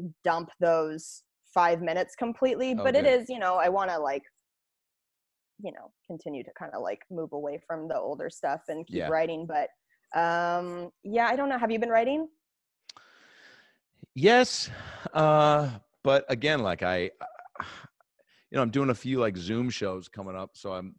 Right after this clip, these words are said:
Speaker 2: doing it for that. But
Speaker 1: Yeah.
Speaker 2: then I also, the same way that I viewed sets prior to this, uh, in regards to, like, political material,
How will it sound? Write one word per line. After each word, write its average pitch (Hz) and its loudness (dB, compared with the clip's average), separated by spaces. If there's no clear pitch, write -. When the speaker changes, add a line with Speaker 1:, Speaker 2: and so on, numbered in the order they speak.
Speaker 2:
doing 107 -2
it 92 -12
for 92 -10
that. 101 2
But 92 0
Speaker 1:
Yeah. - -2
Speaker 2:
then 120 2
I 113 4
also, 131 6
the 113 -4
same 135 0
way 135 4
that 120 2
I 117 6
viewed 120 0
sets - 0
prior 120 4
to 117 0
this, 101 -4
uh, 98 4
in 98 -14
regards 101 -12
to, 95 -14
like, 92 -16
political 104 -10
material, 92 -12